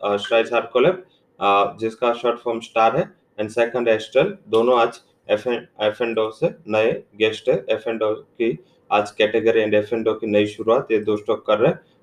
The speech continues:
काफी, अ, स्टॉक्स है वो धीरे धीरे एफ एंड ओ में आ रहे हैं। ये लिस्ट लंबी हो रही है, पॉजिटिव है ट्रेडिंग साइड से, and हेजिंग भी कर सकते हैं जो already इन्वेस्टर है बड़े।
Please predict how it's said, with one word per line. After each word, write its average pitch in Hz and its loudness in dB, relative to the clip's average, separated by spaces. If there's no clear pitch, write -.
काफी, 123 2
अ, 107 0
स्टॉक्स 113 0
है 180 0
वो 107 -2
धीरे 110 2
धीरे 107 2
एफ 104 -2
एंड 107 -4
ओ 107 0
में 104 0
आ 101 2
रहे 120 0
हैं। 120 0
ये 113 2
लिस्ट 104 -4
लंबी 104 0
हो 110 4
रही 143 2
है, 208 -12
पॉजिटिव 113 2
है 160 -2
ट्रेडिंग 113 -2
साइड 107 -2
से, - -2
and 110 -2
हेजिंग 120 2
भी - -2
कर 117 0
सकते 117 -2
हैं 110 0
जो 110 0
already 107 2
इन्वेस्टर 107 -2
है 110 -2
बड़े। 110 2